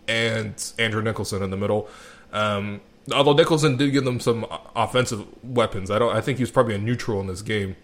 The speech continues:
in terms of his impact. But, um, you know, in, in the first half, Nick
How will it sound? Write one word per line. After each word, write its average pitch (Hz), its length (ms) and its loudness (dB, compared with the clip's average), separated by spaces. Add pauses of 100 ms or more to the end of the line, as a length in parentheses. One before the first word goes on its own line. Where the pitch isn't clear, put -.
(720)
in - 60 -12
terms 127 180 2
of 110 80 -4
his 147 220 0
impact. 104 400 -2
But, 107 200 2 (400)
um, 101 380 0 (400)
you 135 80 -2
know, 107 240 0
in, 127 240 -4
in 143 60 2
the 143 80 2
first 160 240 2
half, 143 260 6
Nick 135 360 0